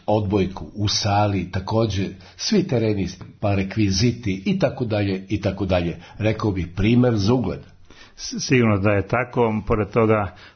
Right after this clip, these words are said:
Speaker 2: pored onih redovnih školskih aktivnosti koje su predviđene planom i programom u okviru fizičkog vaspitanja, mi imamo i prostor i aktivno se deca bave i ekstremnim sportovima.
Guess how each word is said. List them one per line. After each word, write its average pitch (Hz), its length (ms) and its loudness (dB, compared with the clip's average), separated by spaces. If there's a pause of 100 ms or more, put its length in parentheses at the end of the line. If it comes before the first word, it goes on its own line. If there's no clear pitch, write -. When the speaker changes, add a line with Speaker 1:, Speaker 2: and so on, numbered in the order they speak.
Speaker 2:
pored 117 280 2
onih 107 300 2
redovnih 101 420 0
školskih 110 500 0
aktivnosti 98 540 0
koje 95 160 2
su - 120 -10
predviđene 95 420 0
planom 98 280 0
i 85 60 -4
programom 95 520 0 (260)
u 113 80 2
okviru 95 280 2
fizičkog 98 500 0
vaspitanja, 110 720 2 (500)
mi 110 380 4
imamo 104 540 4
i 101 120 0
prostor 110 640 2
i 98 480 0 (180)
aktivno 104 400 -2
se 95 160 -6
deca 98 220 0
bave 98 340 4
i 98 140 2
ekstremnim 95 420 0
sportovima. 110 800 2